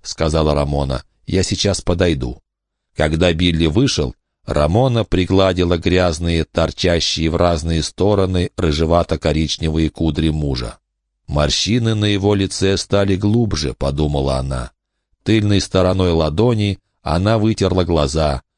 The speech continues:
успокоила начавшуюся было дрожь и принесла для мужа из спальни покрывало.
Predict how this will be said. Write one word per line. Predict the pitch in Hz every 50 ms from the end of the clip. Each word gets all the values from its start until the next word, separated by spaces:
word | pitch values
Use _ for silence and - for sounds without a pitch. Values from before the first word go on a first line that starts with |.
| _ _ -
успокоила | - 82 78 - - - 82 80 - - 120 135 123 104 92 87
начавшуюся | 85 87 85 - - 92 87 82 78 - - 90 82 80 76 - 82
было | 78 76 82 80 80 73
дрожь | 69 67 80 101 120 123 110 - - - _ _ _ _ _ _ _ -
и | 143 143
принесла | - - 87 82 82 85 78 - 82 92 107 104
для | 87 90 87 90 87
мужа | 87 92 92 87 80 85
из | 80 78 -
спальни | - - - - - 98 98 95 87 87 85
покрывало. | 78 - 82 76 - 82 82 78 71 69 67 65 64 60 55 -